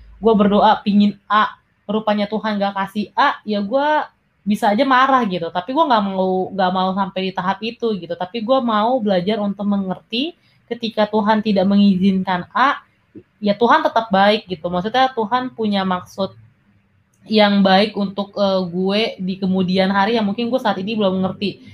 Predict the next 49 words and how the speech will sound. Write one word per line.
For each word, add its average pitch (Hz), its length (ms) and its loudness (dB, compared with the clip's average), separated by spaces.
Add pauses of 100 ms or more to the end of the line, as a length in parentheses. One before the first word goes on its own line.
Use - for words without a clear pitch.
(180)
Nah, 240 160 2
ketika 254 240 0
gue 240 160 4
nggak 233 240 4
ngerti 226 320 -4
itu 277 80 -4
kan 339 400 -4
ad-, 214 240 -4
butuh 240 320 -2
proses 262 400 2
ya 220 80 2
untuk 214 240 -2
gue 226 160 0
bisa 202 240 0
memahami. 190 640 0 (400)
Nah, 202 80 -2
itulah 262 240 4
yang 233 240 2
gue 226 80 0
minta 214 320 0
sama 202 240 -4
Tuhan 233 320 -6 (240)
ketika 196 240 -6
jawabannya 185 400 0
tidak 180 320 -2
sesuai 180 160 0
dengan 180 160 0
keinginan 175 560 -6
gue, 208 400 -2 (320)
ya 208 100 2
bantu 202 300 4
gue 233 120 2 (120)
untuk 233 100 -10
melihat 214 300 -4
Tuhan 220 180 -4
tetap 208 300 -8
baik 175 320 -2
dan 175 160 -2
gue 196 160 -2
bisa 196 160 -2
menerima 175 420 -6
kondisi 170 540 -10
itu. 165 160 -14
Tapi, 226 400 -2 (560)
eh, 190 240 4
sama 220 240 2
kayak 196 240 4
Ernest 202 160 0
tadi, 220 260 2